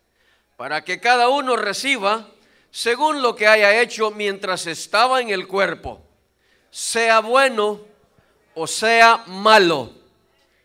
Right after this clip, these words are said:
Gloria a Dios. Oremos. Padre, te doy gracias, mi Dios,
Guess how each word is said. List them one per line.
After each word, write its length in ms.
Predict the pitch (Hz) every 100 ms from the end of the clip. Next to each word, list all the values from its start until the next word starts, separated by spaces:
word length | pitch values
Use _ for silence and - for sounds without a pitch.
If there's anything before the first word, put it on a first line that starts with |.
| _ _ _
Gloria 540 | 180 254 277 240 214
a 40 |
Dios. 360 | 202 208 160 -
Oremos. 520 | 208 247 262 175 139
Padre, 800 | - 220 247 240 233 220 - - _ _ _ _ _ _ _ _ _
te 160 | 185 190
doy 240 | 226 247
gracias, 600 | 202 240 262 - 208 165
mi 140 | 170 185
Dios, 580 | 208 151 - - -